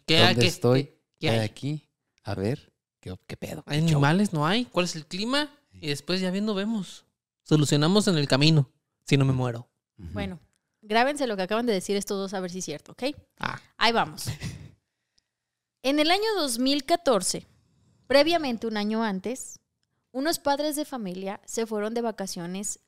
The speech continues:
Speaker 3: a Latinoamérica
Speaker 1: Mm.
Speaker 3: desde los Países Bajos de Europa.
Speaker 1: <laughs> Empezamos mal.
Speaker 3: ¿Sí? Un viaje familiar, unas vacaciones cualquiera, ¿no? De que, ah, vamos a disfrutar, vamos a conocer otro lugar, nos llevamos a nuestra criatura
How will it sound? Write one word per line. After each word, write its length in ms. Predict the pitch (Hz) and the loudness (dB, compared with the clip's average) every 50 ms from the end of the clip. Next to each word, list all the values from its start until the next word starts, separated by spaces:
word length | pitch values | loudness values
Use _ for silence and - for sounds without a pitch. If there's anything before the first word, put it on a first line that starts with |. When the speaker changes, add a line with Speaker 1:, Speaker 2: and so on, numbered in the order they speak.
| _ _ _ _ _ _ _ - | _ _ _ _ _ _ _ -4
Speaker 3:
a 80 | - 196 | -2 -2
Latinoamérica 760 | 196 190 - 202 202 214 240 269 294 285 247 - 208 233 - _ _ _ _ _ _ _ _ - | -2 -2 -2 -2 0 0 2 2 0 -2 -2 -6 -8 -8 -8 _ _ _ _ _ _ _ _ 0
Speaker 1:
Mm. 380 | - - 170 185 190 170 151 139 | 2 4 4 4 0 -4 -6 0
Speaker 3:
desde 340 | - 226 226 233 226 214 247 247 | 2 4 4 4 4 2 2 2
los 140 | 247 240 | 2 -2
Países 400 | - - 196 180 175 - 208 208 | -2 -4 -4 -4 -4 -4 -4 -2
Bajos 320 | 175 180 175 180 - 202 185 | -2 -2 -4 -4 -6 -4 -2
de 60 | 220 | -2
Europa. 320 | 240 285 370 415 - 254 - | -2 -2 -2 -4 -6 -6 -2
Speaker 1:
<laughs> 60 | - | 0
Empezamos 520 | 165 156 143 - - - - - 170 160 | 0 0 0 -6 -10 -6 -2 -2 -2 0
mal. 240 | - - - - - - - - - - - - - - - - - - _ _ | -2 -4 -6 -8 -14 -20 -20 -20 -20 -20 -20 -20 -20 -20 -20 -20 -20 -20 _ _
Speaker 3:
¿Sí? 220 | - - 226 302 - _ _ _ _ _ _ _ _ _ _ _ _ _ _ _ _ _ _ _ _ _ _ _ _ _ _ _ _ _ _ - | -14 -10 -10 -10 -10 _ _ _ _ _ _ _ _ _ _ _ _ _ _ _ _ _ _ _ _ _ _ _ _ _ _ _ _ _ _ -8
Un 160 | 302 330 339 | -6 -4 2
viaje 220 | 349 392 381 392 392 | 2 2 2 2 0
familiar, 320 | - 359 349 349 359 415 539 554 508 453 | 0 0 0 0 -2 -2 -2 -4 -6 -4
unas 140 | 392 381 294 | -4 -4 -4
vacaciones 600 | 330 302 - 226 - - 208 170 175 202 - - | -4 -6 -6 -8 -10 -10 -10 -12 -14 -16 -18 -14
cualquiera, 520 | - 214 208 202 - 208 190 185 196 190 _ _ | -12 -12 -12 -12 -14 -16 -18 -18 -18 -20 _ _
¿no? 160 | 269 294 339 | -12 -10 -10
De 160 | 359 349 302 - | -10 -10 -14 -14
que, 140 | - 330 | -10 -10
ah, 40 | 349 392 403 403 | -8 -8 -8 -8
vamos 280 | 381 370 339 330 294 - | -8 -8 -6 -6 -8 -8
a 60 | 240 | -10
disfrutar, 500 | 220 214 208 - 247 240 - 330 339 359 | -10 -12 -12 -12 -12 -6 -4 -4 -4 -4
vamos 240 | 320 254 240 240 220 | -6 -8 -10 -10 -10
a 40 | 220 | -12
conocer 420 | - - 185 185 180 - 196 190 190 | -12 -10 -8 -8 -8 -8 -8 -8 -8
otro 200 | 185 - 208 208 | -8 -8 -6 -6
lugar, 380 | 233 254 269 285 277 285 302 _ _ _ _ _ _ _ _ _ _ - | -4 -2 -2 -2 -2 -2 -6 _ _ _ _ _ _ _ _ _ _ -8
nos 120 | 262 214 | -8 -6
llevamos 280 | 202 196 185 190 190 180 | -4 -4 -6 -6 -8 -8
a 40 | 190 | -6
nuestra 280 | 190 190 190 - 226 202 | -8 -8 -8 -8 -10 -12
criatura 480 | - 226 254 254 - 349 359 349 320 | -8 -6 -6 -6 -4 -4 -4 -4 -6